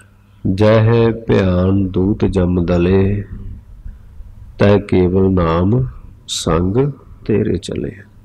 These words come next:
ਹੁਣ ਆਪਾਂ ਦੇਖੀਏ, ਆਪਣੇ ਆਪ ਨੂੰ ਪਹਿਚਾਣੀਏ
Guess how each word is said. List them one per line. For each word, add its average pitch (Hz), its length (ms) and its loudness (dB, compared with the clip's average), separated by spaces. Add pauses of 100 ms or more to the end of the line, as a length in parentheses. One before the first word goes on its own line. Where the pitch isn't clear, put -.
(1080)
ਹੁਣ 135 160 4
ਆਪਾਂ 143 280 2
ਦੇਖੀਏ, 123 720 2 (280)
ਆਪਣੇ 107 420 0
ਆਪ 92 260 0
ਨੂੰ 98 140 -2
ਪਹਿਚਾਣੀਏ 101 880 -2